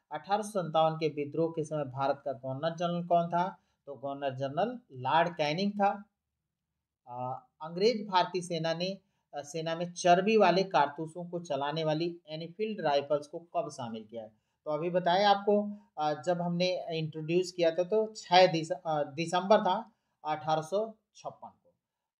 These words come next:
तो दिसंबर अठारह सौ छप्पन में, अ, इसको launch किया गया था। अ, अठारह सौ संतावन के विद्रोह का तत्कालीन कारण था,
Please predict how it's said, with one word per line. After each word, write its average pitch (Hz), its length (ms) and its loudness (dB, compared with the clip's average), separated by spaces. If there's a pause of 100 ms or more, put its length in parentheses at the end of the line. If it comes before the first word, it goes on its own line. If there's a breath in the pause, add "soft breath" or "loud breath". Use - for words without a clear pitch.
तो 147 100 -14
दिसंबर 165 460 2
अठारह 160 320 4
सौ 160 320 -8
छप्पन 147 280 -10
में, 220 240 -10 (380)
अ, 123 340 -8 (120)
इसको 139 320 -14
launch 151 400 -2
किया 143 160 0
गया 131 180 0
था। 165 340 -2 (840)
अ, 160 300 0
अठारह 226 240 0
सौ 233 180 0
संतावन 185 320 2
के 196 140 0
विद्रोह 160 500 -2
का 175 100 4
तत्कालीन 151 680 -6
कारण 180 320 0
था, 185 200 -4